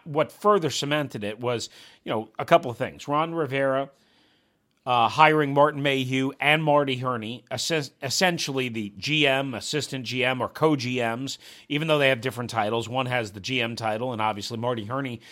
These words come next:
is the executive vice president of player personnel. Kyle Smith was the vice president of player personnel, for whatever titles mean. Uh, again, Kyle Smith is getting a lateral title.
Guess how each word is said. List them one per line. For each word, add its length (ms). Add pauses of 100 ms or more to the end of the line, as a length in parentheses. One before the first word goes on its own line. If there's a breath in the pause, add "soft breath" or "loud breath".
(260 loud breath)
is 140
the 80
executive 420
vice 220
president 560 (480 soft breath)
of 100
player 240
personnel. 500
Kyle 320
Smith 320
was 160
the 100
vice 340
president 580 (400 loud breath)
of 140
player 300
personnel, 580
for 200
whatever 360
titles 680
mean. 380 (460 soft breath)
Uh, 180
again, 340
Kyle 300
Smith 380
is 100
getting 340
a 140
lateral 680
title. 720